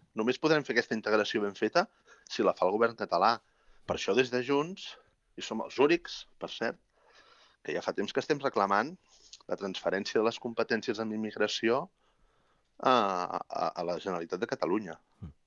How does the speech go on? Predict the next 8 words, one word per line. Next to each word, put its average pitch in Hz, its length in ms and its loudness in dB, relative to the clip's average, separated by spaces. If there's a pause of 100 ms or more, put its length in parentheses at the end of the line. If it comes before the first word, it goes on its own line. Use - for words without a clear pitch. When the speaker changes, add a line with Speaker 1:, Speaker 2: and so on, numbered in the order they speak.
(120)
Speaker 1:
Aquestes - 320 -2
són 123 160 4
algunes 110 420 4
idees 127 300 6
que 107 80 0
jo 101 80 -2
crec 117 160 2 (1500)
claus 120 480 4